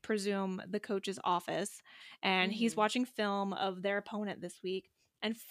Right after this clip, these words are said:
Speaker 1: finally, we are graced with Connie Britton's appearance. Like, Lord have mercy, that woman has better hair than anybody on the planet, I swear. But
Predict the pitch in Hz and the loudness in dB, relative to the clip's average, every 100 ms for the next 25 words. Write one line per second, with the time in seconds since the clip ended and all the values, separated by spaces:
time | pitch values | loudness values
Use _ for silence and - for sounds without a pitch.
0 | - - 226 247 247 226 202 196 202 202 | 0 4 6 6 4 4 2 2 2 0
1 | 202 208 202 196 - - 220 208 208 214 | 0 0 0 -2 -6 -10 -2 0 0 -2
2 | 190 185 - 190 185 180 - - - - | 0 0 -2 -2 -6 -6 -6 -6 -10 -20
3 | - - - - - 202 190 _ - 233 | -20 -20 -20 -14 -2 0 0 _ -10 -6
4 | 240 240 254 269 269 220 214 202 190 190 | 0 2 4 4 2 2 0 0 0 0
5 | 226 233 226 202 202 202 190 185 185 185 | 0 2 2 2 2 2 0 -2 -2 -4
6 | - 214 220 208 196 180 - 175 160 110 | -2 0 2 2 0 -2 -8 -12 -10 -12
7 | - 160 - 196 170 147 - _ _ _ | -10 -14 -10 -8 -6 -8 -10 _ _ _
8 | _ _ _ _ _ _ - - 214 196 | _ _ _ _ _ _ -20 -10 -4 -2
9 | 190 | -4